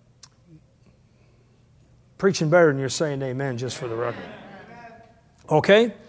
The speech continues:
Um, let, I want to read this to you, just a brief definition. The word here, uh, it is talking about, and then, of course, uh, if you keep reading, it talks about, I like the verse in Philippians that says, you know, Philippians says, "Be anxious for nothing."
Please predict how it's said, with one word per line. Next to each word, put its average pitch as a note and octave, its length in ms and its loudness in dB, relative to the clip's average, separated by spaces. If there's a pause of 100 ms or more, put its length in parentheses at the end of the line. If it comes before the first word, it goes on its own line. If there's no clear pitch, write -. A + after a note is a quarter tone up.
(580)
Um, E3 440 6 (160)
let, C#4 240 0
I A#3+ 80 4
want C4+ 140 8
to G#3 60 8
read F#3 240 6
this D3+ 220 4
to E3 140 2
you, F#3+ 160 6
just E3+ 280 -2
a E3+ 40 2
brief D#3 320 0
definition. E3+ 800 2 (380)
The E3 120 8
word A#3 640 6
here, G#3+ 580 6 (640)
uh, D#3 280 -2
it D#3+ 220 -2
is D#3+ 200 0
talking F#3+ 420 4
about, E3+ 460 6
and D#3 120 0
then, E3 160 2
of D#3 120 -2
course, D#3+ 400 2
uh, D3+ 200 6
if C3+ 140 -6
you E3+ 100 4
keep E3 260 0
reading, D3+ 280 2
it C#3 100 -10
talks C#3+ 300 0
about, C#3+ 380 -2 (200)
I D3+ 80 0
like E3 220 4
the D#3+ 100 0
verse D3+ 300 0
in C3+ 80 -6
Philippians D3+ 580 -4
that C3+ 100 -8
says, C#3 320 -4 (280)
you D3 100 -2
know, D#3 140 0
Philippians D3+ 480 -2
says, D3 180 -2
"Be C#3+ 200 -4
anxious D3+ 340 -6
for C#3+ 160 -4
nothing." C#3 380 -4